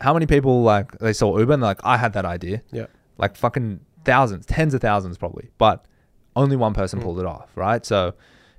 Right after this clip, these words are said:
Speaker 1: it's all about the execution of the plan, and that, and this stage that you're at, it comes down to the founder. So, um, in terms of where to find investors,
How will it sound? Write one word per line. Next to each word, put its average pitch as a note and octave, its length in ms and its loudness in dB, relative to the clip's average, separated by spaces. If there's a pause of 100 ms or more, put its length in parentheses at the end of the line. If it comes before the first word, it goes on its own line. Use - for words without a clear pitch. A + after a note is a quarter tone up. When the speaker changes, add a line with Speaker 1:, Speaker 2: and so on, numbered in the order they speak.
Speaker 1:
it's - 180 -6
all C#3 140 8
about C#3 220 4
the - 100 -8
execution B2+ 560 -2
of C3+ 80 0
the C3 60 -2
plan, D3+ 300 4
and B2+ 100 2
that, A2+ 180 2
and G2+ 220 -4
this C3 160 2
stage C#3 320 2
that G#2 100 -2
you're A2+ 160 4
at, C#3+ 160 4
it G#2+ 80 -2
comes G#2+ 260 -2
down G2+ 200 0
to G2 80 -8
the - 20 -6
founder. F#2 300 -4
So, F2 240 -6 (480)
um, F#2+ 340 0
in G#2+ 80 -6
terms C#3+ 260 0
of A#2 140 0
where A#2+ 180 4
to B2 100 4
find B2+ 280 2
investors, B2 640 0